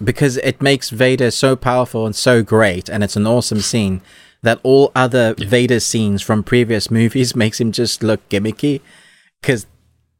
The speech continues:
Speaker 1: it doesn't use the Force like that in any of the movies. So I'm like, "Ah, why didn't we get to see him do that?" But that's because they have the technology now to be able to do that.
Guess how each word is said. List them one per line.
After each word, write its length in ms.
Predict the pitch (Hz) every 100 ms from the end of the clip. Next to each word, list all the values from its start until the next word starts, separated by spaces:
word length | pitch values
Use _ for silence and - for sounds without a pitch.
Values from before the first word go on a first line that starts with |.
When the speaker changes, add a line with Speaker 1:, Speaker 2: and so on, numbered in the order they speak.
| _ _
Speaker 1:
it 320 | - 147 117 -
doesn't 320 | 143 123 123
use 140 | 135
the 100 | 127
Force 280 | - 147 -
like 140 | 107 98
that 160 | 101
in 140 | 95 98
any 200 | 113 107
of 80 | 101
the 40 |
movies. 380 | 110 127 95 95
So 140 | -
I'm 100 | 95
like, 200 | 101 98 -
"Ah, 440 | 156 90 - - -
why 200 | 127 143
didn't 320 | - 143 123
we 80 | 120
get 240 | 135 -
to 100 | 113
see 240 | - 143
him 140 | 123 92
do 200 | 127 151
that?" 260 | 113 85 - - _ _ _ _
But 160 | - 139
that's 160 | 156 -
because 300 | 135 131 127
they 80 |
have 140 | 123 120
the 60 |
technology 600 | 117 117 - - 113 110
now 160 | 104 101
to 140 | - 101
be 100 | 101
able 220 | 135 113
to 120 | -
do 160 | - 87
that. 200 | 78